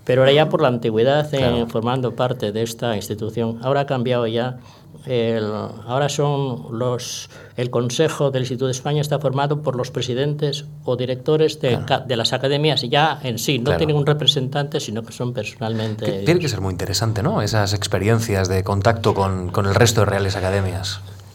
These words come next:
Speaker 1: Eso es muy importante y por otro lado te da mucha pena.
Speaker 2: Claro.
Speaker 1: Me da
Speaker 2: Ujú.
Speaker 1: mucha pena porque ni entre todas las academias concitan tanto interés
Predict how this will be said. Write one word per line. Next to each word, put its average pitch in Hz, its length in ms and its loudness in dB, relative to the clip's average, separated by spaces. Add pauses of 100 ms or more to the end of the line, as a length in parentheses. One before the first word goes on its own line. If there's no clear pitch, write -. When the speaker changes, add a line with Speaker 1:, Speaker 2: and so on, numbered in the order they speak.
(100)
Speaker 1:
Eso 180 180 6
es 214 80 6
muy 226 100 8
importante 185 560 2
y 127 60 -2
por 143 140 2
otro 185 140 4
lado 196 160 6
te 190 80 2
da 180 100 6
mucha 170 340 2
pena. 120 440 2
Speaker 2:
Claro. 95 260 4 (840)
Speaker 1:
Me 151 80 2
da 175 80 6
Speaker 2:
Ujú. 196 120 8
Speaker 1:
mucha 196 200 2
pena 202 300 4
porque 156 560 2 (1120)
ni 151 100 6
entre 147 220 4
todas 202 180 2
las 220 180 2
academias 220 680 2 (640)
concitan 175 760 2 (540)
tanto 190 260 4
interés 185 600 0